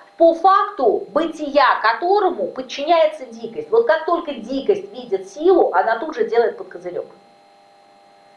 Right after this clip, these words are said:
Это наша животная часть, так реагирующая на лидера.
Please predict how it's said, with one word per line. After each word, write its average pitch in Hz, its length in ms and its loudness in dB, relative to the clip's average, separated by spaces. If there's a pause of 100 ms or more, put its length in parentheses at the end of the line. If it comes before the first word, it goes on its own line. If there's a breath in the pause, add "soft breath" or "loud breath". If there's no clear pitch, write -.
(240 soft breath)
Это 339 220 2
наша 359 320 2
животная 330 560 -2
часть, 240 360 2
так 202 160 -2
реагирующая 196 720 -2
на 180 140 0
лидера. 156 480 -10